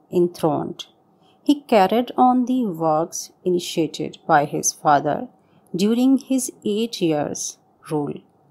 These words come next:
He was a good administrator and an experienced general. He successfully put off the rebellions. Islam Shah Suri died in fifteen fifty-three A D, and his twelve years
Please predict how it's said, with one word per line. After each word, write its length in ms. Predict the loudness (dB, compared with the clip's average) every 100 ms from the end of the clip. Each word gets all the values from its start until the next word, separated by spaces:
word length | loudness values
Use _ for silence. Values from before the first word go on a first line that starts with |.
| _ _ _ _ -4
He 80 | 0
was 280 | 0 0 0
a 120 | 0
good 340 | 2 2 2
administrator 1040 | -2 0 2 0 -2 -4 -6 -4 -6 -6 -8
and 260 | -4 0 0
an 200 | -2 -4
experienced 960 | _ -10 -6 -4 -4 -4 -2 -2 -4 -6
general. 420 | -2 -2 -2 -6 -12 _ _ _ _ _
He 120 | -4 -4
successfully 920 | -2 -4 -4 -2 -2 -2 0 0 -2 -4
put 240 | -6 0 0
off 380 | 0 -4 -14 _ -10
the 200 | -6 -2
rebellions. 800 | -4 -2 -2 -2 -4 -6 -8 -12 _ _ _ _ _ _ _ _ -6
Islam 500 | -4 0 2 4 2
Shah 220 | 2 0
Suri 560 | 2 0 0 -2 -4
died 400 | 2 4 4 0 -2
in 180 | -4 -4
fifteen 540 | -4 -6 -2 2 2
fifty-three 640 | 0 -8 -10 -18 -4 -4 2
A 160 | 2
D, 300 | 2 -2 -6 -10 _ _ _ _
and 180 | 0 2
his 220 | 2 -4
twelve 540 | -6 -6 0 0 -2 -6
years 480 | -2 0 0 -4